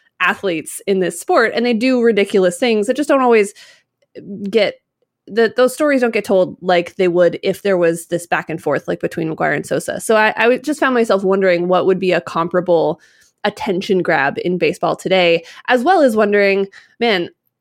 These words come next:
who is it gonna be <laughs> four years from now that's bringing baseball back from the brink when they finally figure out how to resolve this current mess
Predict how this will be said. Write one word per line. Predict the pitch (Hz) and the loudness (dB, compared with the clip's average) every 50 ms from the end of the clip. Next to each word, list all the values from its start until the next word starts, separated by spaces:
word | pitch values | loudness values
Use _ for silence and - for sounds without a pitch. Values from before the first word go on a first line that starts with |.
| _ _ _ - 233 | _ _ _ -14 -6
who | - 294 330 | 0 2 2
is | 349 311 | 2 2
it | 320 302 | 2 0
gonna | 262 254 247 226 | 0 0 0 0
be | 202 220 214 196 190 190 185 185 | 0 0 0 2 2 2 2 0
<laughs> | - - - - - - - 247 | -2 -4 -8 -10 -10 -10 -12 -12
four | - - - 285 254 240 269 | -12 -6 0 2 4 4 2
years | 254 247 247 262 277 - | 2 0 -2 -2 -2 -2
from | - 196 185 | -2 -2 -2
now | 165 160 160 165 165 | -2 -2 -2 -2 -2
that's | 170 170 165 - - | -2 -2 -2 -4 -4
bringing | - - 208 208 208 202 196 214 | -2 -2 0 0 2 0 0 0
baseball | 190 165 180 - - 190 175 165 | 0 0 0 0 0 0 0 0
back | 165 180 165 175 - | 0 -2 -2 -2 -4
from | - 185 156 | -6 -8 -6
the | 156 160 | -6 -6
brink | - - 247 269 214 160 131 - - - - - - - _ | -2 0 2 2 2 0 -2 -6 -10 -14 -20 -20 -20 -14 _
when | - 185 190 185 185 180 175 170 175 170 - - _ _ - - - - - - | -2 0 0 0 0 0 0 -2 -2 -4 -6 -12 _ _ -20 -20 -20 -20 -10 -4
they | 190 180 180 175 | -2 -2 -2 -2
finally | - - - 180 180 175 170 170 165 170 165 - - _ _ _ _ | -4 -4 -4 -2 -2 0 0 -2 -2 -2 -4 -6 -12 _ _ _ _
figure | - 202 180 160 175 170 | -4 -4 -2 0 0 2
out | 165 156 143 - | 2 2 0 -2
how | 170 180 | -2 -2
to | 170 165 156 - | -2 -2 -2 -2
resolve | - 180 175 180 165 165 - | -2 -2 0 0 0 0 0
this | 170 156 - - - | -2 -2 -2 -6 -14
current | - - - 277 240 170 - - | -16 -10 -4 -2 -2 -2 -2 -2
mess | 147 139 143 - - - - | -2 -2 -2 -4 -6 -12 -18